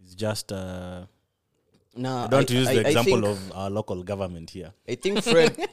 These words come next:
Speaker 1: <laughs>
Speaker 2: I think Fred is the, is the calm, collected guy who knows what he's trying to do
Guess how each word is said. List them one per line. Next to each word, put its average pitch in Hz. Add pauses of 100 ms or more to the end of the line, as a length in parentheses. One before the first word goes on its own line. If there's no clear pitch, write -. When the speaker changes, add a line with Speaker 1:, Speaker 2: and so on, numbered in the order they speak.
Speaker 1:
<laughs> 415
Speaker 2:
I 135
think 185
Fred 147
is 113
the, 98
is 101
the 104
calm, 117
collected 98
guy 95
who 90 (500)
knows 107
what 104
he's -
trying 90
to 85
do 87